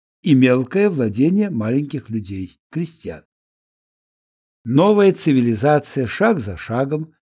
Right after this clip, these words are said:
находила выход из ещё одного римского тупика – из рабовладения. Оно делало производительный труд неинтересным для свободного человека, даже ненужным.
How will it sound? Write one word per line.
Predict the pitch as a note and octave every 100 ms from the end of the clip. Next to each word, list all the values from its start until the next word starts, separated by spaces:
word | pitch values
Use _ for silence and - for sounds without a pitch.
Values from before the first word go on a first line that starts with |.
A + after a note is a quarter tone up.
| _
находила | C#3 C#3+ F3 F#3 B3 D3+
выход | B2+ A3 G#3+ G#3 -
из | - F#3 F#3
ещё | G3+ - E3+
одного | G3 F3 F#3 F#3+
римского | E3 B2 A2 - C3+ C#3
тупика – | - C3+ B2 D#3+ F#2+ D#2+ - _ _ _ -
из | F3 D3+
рабовладения. | E3+ E3+ E3 D#3+ E3+ B2 E2 - - _ _ _ _ _ _ _ _ _ _ -
Оно | C#3 A3
делало | B3+ G#3+ A#3+ A3 G3+ G3
производительный | - D3+ D3 C3 E3 G3 G#3 D#3+ C#3+
труд | C#3 E3+ G3+ G3+ - - - -
неинтересным | C3+ D#3+ C#3 C3 A#2 D#3 D#3+ D#3+ D3
для | B2 C3
свободного | G#2+ B2 A2+ A2+ G#2 G#2
человека, | - A2+ G2+ F2+ E2 F#2+
даже | B2 F3 G3
ненужным. | D#3+ B2+ F#3 C3+ F2+ -